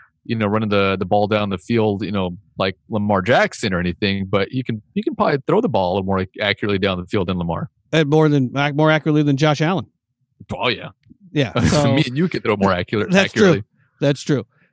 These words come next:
Speaker 2: Even with a regulation side football in my little tiny baby
Speaker 1: <laughs>
Speaker 2: hands. Uh, all right, Franny, that's it for the N F L news. We're actually ahead of schedule by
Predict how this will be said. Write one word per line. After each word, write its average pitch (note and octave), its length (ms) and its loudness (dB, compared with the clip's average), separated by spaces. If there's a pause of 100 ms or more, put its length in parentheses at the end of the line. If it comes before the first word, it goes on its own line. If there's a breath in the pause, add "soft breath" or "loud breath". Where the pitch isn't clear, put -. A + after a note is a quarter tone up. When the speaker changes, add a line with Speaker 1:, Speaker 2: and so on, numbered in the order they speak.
(120)
Speaker 2:
Even G#3 220 6
with G3 100 6
a F3 80 4
regulation E3+ 560 2
side E3+ 260 2
football D#3 380 0
in C#3 60 2
my C#3+ 100 2
little D3+ 220 2
tiny D3+ 280 0
baby D#3 240 2
Speaker 1:
<laughs> D3 80 -2
Speaker 2:
hands. G2+ 300 -10 (420)
Uh, D#3+ 300 4
all F3+ 100 6
right, G#3+ 140 4
Franny, G3 220 2
that's G#3 180 2
it A#3+ 180 4 (360 soft breath)
for F3+ 120 4
the F3 220 2
N B3+ 300 4
F A3+ 280 -2
L G#3+ 200 4
news. G#3 240 6
We're E3+ 200 4
actually F#3 500 0
ahead E3+ 460 2
of F#3 120 0
schedule G3 420 2
by E3 300 2